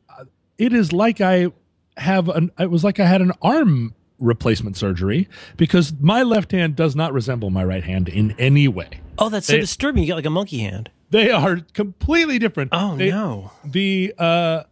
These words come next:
Speaker 1: I mean, they're completely different. The, the, the, the right hand, which is my dominant hand, the fingers are much larger, but the hand itself is slightly smaller <laughs> and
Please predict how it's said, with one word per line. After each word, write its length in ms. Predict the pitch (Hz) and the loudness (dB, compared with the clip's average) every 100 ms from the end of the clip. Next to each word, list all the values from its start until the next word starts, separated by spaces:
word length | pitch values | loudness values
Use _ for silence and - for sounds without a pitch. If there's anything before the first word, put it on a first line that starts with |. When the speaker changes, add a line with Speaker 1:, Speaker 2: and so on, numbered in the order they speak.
| _ - | _ -2
Speaker 1:
I 60 | |
mean, 140 | 190 240 | 0 2
they're 100 | 262 | 0
completely 320 | - 262 240 | 0 -2 0
different. 300 | 214 - 98 - | -2 -4 -12 -4
The, 320 | 139 156 151 | 0 2 0
the, 240 | 135 156 160 _ | -4 -4 -4 _
the, 180 | 160 151 - | -2 -2 -6
the 180 | 160 151 | -2 -2
right 320 | 139 185 269 | 0 2 2
hand, 380 | 180 180 107 123 | 2 0 0 -2
which 160 | 151 147 | -2 0
is 100 | 127 | 0
my 140 | 135 | 0
dominant 420 | 123 143 147 151 | 2 0 0 -2
hand, 340 | 113 101 87 - - _ _ | -4 -6 -8 -12 -20 _ _
the 80 | - | -4
fingers 400 | - 185 190 147 | 0 2 4 2
are 440 | 123 113 110 107 90 _ _ _ - | 2 -2 0 -4 -8 _ _ _ -8
much 420 | 98 117 208 - | -2 0 0 -4
larger, 540 | 110 90 85 90 110 - - - | -6 -6 -6 -8 -10 -12 -20 -14
but 140 | - - | -8 -6
the 80 | - | -4
hand 720 | - 170 247 135 113 120 120 - _ - | 0 2 2 0 0 -2 -4 -12 _ -8
itself 720 | 120 - - 214 147 139 - _ _ - | -8 -6 0 2 2 -2 -8 _ _ -6
is 240 | 113 - - _ | -6 -8 -18 _
slightly 500 | - - 165 - 175 | -8 0 0 2 0
smaller 640 | - 147 151 117 98 151 - - - | 0 0 0 -2 -8 -12 -12 -20 -20
<laughs> 320 | - - - | -20 -20 -6
and 400 | 156 165 165 165 | 0 0 0 -6